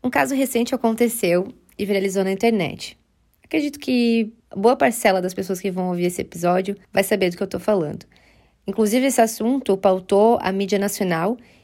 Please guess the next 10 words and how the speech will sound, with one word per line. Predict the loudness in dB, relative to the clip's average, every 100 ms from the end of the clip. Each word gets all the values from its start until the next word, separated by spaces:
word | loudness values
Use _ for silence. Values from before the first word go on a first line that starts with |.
| _
mas | -4 -4 -2
foi | 2 6
além | 6 4 2 -4 -12 -20 -8
e |
virou | -2 2 4
pauta | 4 2 2
de | -4
conversas | -4 0 0 0 -6 -6
de | -2
família. | 2 2 0 -4 -8